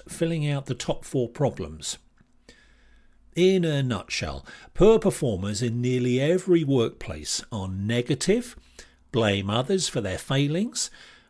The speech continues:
procrastinate, or are lazy and tend to resist change. Good employees who become high performers do the opposite,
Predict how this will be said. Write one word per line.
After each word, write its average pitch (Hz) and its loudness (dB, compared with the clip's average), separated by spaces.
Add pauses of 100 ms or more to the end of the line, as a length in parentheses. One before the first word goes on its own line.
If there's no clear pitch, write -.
(120)
procrastinate, 156 0
or 143 0
are 120 0
lazy 170 2
and 151 -2
tend 175 -2
to 180 0
resist 175 2
change. 170 -4 (1600)
Good 247 6
employees 113 -2
who 135 2
become 123 -2
high 110 -2
performers 147 0 (120)
do 104 0
the 143 0
opposite, - 2